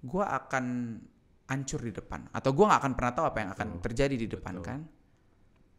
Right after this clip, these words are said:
Speaker 2: Itu
Speaker 1: Nah, when it fell through, gue yang, "Ya udah," gitu kan.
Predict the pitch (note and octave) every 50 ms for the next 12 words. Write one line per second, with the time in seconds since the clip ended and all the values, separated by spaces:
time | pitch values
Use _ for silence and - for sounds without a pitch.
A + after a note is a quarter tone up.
0 | _ _ _ _ - - _ - E3+ E3+ D#3 G2 E2+ D2+ - - - - - -
1 | B2 B2 B2 B2+ B2 - - - - - - - - - - - C3 B2 B2 -
2 | - F#3+ G#3+ A#3+ B3+ D#3 D3+ F#3 G3+ G3+ F3 C#3+ D3 - - - - B2 A2+ -
3 | A2+ B2 E3+ D#3+ C#3 C3 B2+ - - - G#2+ - - - B2 C3